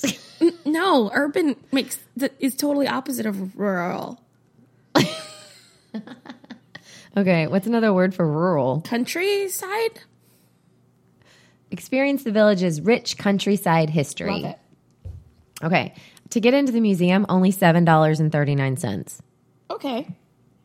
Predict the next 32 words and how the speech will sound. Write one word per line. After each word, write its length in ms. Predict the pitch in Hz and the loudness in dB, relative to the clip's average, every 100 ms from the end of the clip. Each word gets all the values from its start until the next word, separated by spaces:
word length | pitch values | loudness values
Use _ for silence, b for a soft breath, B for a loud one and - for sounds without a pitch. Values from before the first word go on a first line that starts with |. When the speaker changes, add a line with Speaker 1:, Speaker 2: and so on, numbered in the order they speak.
| _ _ b b b b b - | _ _ b b b b b -4
Speaker 1:
And 200 | 185 180 | 0 2
then 220 | 247 285 | 2 2
they 120 | 214 | 2
have 200 | 202 196 | 2 2
a 40 | 170 | 2
museum 560 | 165 165 151 175 151 | 2 0 0 0 0
store, 800 | 147 - 214 262 214 147 147 240 - _ _ _ b b b b _ - | -4 -6 -2 0 2 2 0 -2 -6 _ _ _ b b b b _ -2
and 420 | 190 165 147 165 | 0 2 0 -2
they 160 | 170 165 | 0 0
have 300 | 170 151 143 | 0 -2 0
Dutch 360 | 175 175 - - - | 0 0 -8 -16 -12
sweets, 680 | - - 202 311 - - - | -8 -2 0 0 -4 -16 -16
household 580 | - 202 214 - 220 220 | -4 -2 -2 -4 -6 -2
items, 500 | 170 175 175 175 170 | 0 2 0 0 -4
greeting 380 | - 254 254 254 | -6 -4 -4 -4
cards, 580 | - 233 214 208 190 - b b _ - | 0 0 0 -4 -8 -16 b b _ -20
small 480 | - 208 196 202 | -6 0 2 0
traps, 720 | 196 - 165 233 370 - - - _ - | -2 -2 -2 -2 -8 -12 -14 -16 _ -4
mm, 560 | 147 180 139 151 180 - - | 0 2 2 2 0 -4 -8
Speaker 2:
Traps? 280 | 226 226 180 | -2 2 2
Speaker 1:
books, 260 | 269 - | 0 -2
and 80 | - | -8
<laughs> 0 | |
Speaker 2:
T 160 | - 285 | 0 2
R 160 | 277 | 4
A 140 | 269 262 | 2 0
P 260 | 180 170 | 2 2
S? 60 | 190 | 2
Speaker 1:
that's 80 | 381 | 4
what 100 | 214 | 2
it 60 | 202 | 2
said. 360 | 208 175 170 | -2 -4 -6